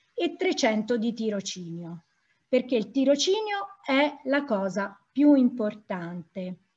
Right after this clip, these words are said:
E la sede è a Roma, ma il corso si può fare anche online. Do queste piccole informazioni perché sto parlando a un mondo di persone che possono avere anche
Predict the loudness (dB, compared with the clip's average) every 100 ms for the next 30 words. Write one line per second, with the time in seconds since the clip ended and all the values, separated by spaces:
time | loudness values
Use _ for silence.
0 | _ _ _ _ _ _ 2 6 8 8
1 | 6 4 2 -2 -10 _ _ _ 2 2
2 | 2 2 6 10 8 8 2 2 4 4
3 | 4 4 4 6 4 2 2 2 0 -6
4 | -4 -6 -4 -2 0 -2 -2 -6 -6 -4
5 | -2 -2 -2 -4 -8 -8 -10 _ _ _
6 | 0 2 2 6 4 4 2 2 4 4
7 | 4 2 0 2 0 0 0 2 4 2
8 | 0 -4 -2 0 0 -2 -4 -2 0 2
9 | 2 2 4 2 2 0 0 0 -2 -4
10 | -4 -6 0 2 4 2 0 -2 2 0
11 | 0 0 0 2 2 2 2 0 -2 -4
12 | -4